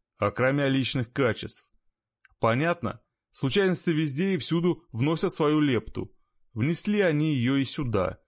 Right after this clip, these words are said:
в ситуацию, когда никто не прочувствовал его сохранившиеся внутри странности. Да и вообще, какие случайности вероятности? Может, кто-то из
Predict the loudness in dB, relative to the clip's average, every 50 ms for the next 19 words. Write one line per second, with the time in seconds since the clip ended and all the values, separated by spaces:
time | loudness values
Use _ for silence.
0 | _ -12 -6 -4 -4 -2 0 2 2 2 2 0 0 -2 -2 -2 -4 _ -20 _
1 | -6 -4 -2 -2 0 2 2 2 2 2 0 -2 0 0 0 0 0 -2 -2 -2
2 | -2 0 0 -2 -2 -2 -4 -4 -4 -4 -2 -2 0 0 2 2 2 2 0 0
3 | -2 -6 _ _ -8 -6 -4 0 0 0 2 2 0 -2 -4 -2 -2 -2 -2 -2
4 | -2 -2 -2 -2 -2 -2 -4 -4 -6 -6 -6 -6 -4 -2 0 0 0 -2 -4 -6
5 | -8 -12 -14 -14 -14 -16 _ _ _ _ _ _ _ _ _ _ _ _ _ -10
6 | -4 -2 0 0 2 2 2 2 0 0 -2 -2 -4 -4 -4 -4 -4 -6 -2 -2
7 | -2 -2 -2 -2 -4 -2 0 0 0 0 0 -2 -4 -4 -4 -4 -2 -2 -2 0
8 | 0 -2 -2 -2 -4 -8 -8 -10 -14 -16 -16 -16 _ _ _ _ _ _ _ _
9 | _ _ _ _ -2 0 0 0 2 0 0 -2 -4 -10 _ _ _ _ _ _
10 | _ _ -14 -8 -2 0 0 0 2 0 0 -2 -2 -4 -6 -4 -4 -4 -6